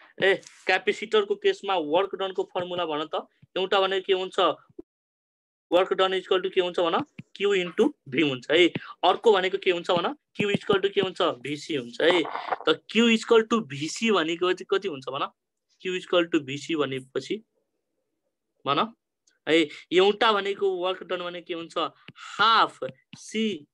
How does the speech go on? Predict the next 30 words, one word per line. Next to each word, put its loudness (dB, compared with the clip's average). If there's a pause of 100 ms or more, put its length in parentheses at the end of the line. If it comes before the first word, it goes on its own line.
(160)
भी 0
स्क्वायर -2
हुन्छ -12
है। 0 (360)
अर्को 2
भने 0
के -6
हुन्छ? -10 (540)
क्यू -2
स्क्वायर -2 (260)
बाई -4 (160)
टू -12
सी -20
हुन्छ। -14 (760)
बुझ्यौ -2
नि? -8 (280)
यो 4
दुईटा -2 (300)
formula -4
सम्झिराख। -10 (300)
के -2
को -2
लागि 0
भन? -4
के -14
को -6
लागि? -2 (280)
क्यापेसिटरको -6
लागि -12 (360)
है। 2